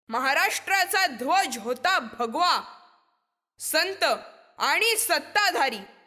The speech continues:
हाच भगवा ध्वज खांद्यावर घेऊन नाचत होते.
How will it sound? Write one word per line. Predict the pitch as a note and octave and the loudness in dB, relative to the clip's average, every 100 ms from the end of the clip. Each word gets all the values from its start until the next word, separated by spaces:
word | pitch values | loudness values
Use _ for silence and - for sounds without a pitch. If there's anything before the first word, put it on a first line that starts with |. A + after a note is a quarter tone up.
| _ _ | _ _
हाच | - D#4 G#4+ G4+ | -2 0 2 0
भगवा | F4 D4+ C#4 D#4 F#4+ | -2 -2 0 2 2
ध्वज | D#4 E4+ F4 - A#3 - - - | 2 2 2 0 -6 -14 -14 -2
खांद्यावर | D4 D4 D4 F4+ G#4+ G#4 | 0 0 0 0 2 0
घेऊन | C4+ D#4 G#4 D#4+ B3 | 0 -2 0 -2 -2
नाचत | C4+ C4 A4+ A4 E4 | -2 0 -2 0 0
होते. | D#4 B3+ B3 G3 - - | 0 0 -2 -4 -8 -20